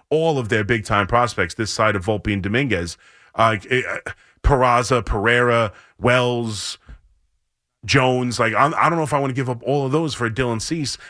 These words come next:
and just completely de-, deplete my farm system when maybe, just maybe,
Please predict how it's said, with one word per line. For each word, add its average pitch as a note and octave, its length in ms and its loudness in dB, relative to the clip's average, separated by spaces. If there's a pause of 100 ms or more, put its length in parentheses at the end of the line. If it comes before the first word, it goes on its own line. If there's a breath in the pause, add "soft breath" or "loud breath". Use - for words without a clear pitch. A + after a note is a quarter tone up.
(120)
and A#2+ 120 2
just A#2+ 200 -4
completely A#2 760 -6
de-, G2+ 240 -6 (160)
deplete A#2 400 -2
my G#2+ 140 4
farm E3 260 2
system G#2+ 380 -2 (260 loud breath)
when B2+ 320 0
maybe, F3 400 0
just B2+ 340 -2
maybe, B2 560 -4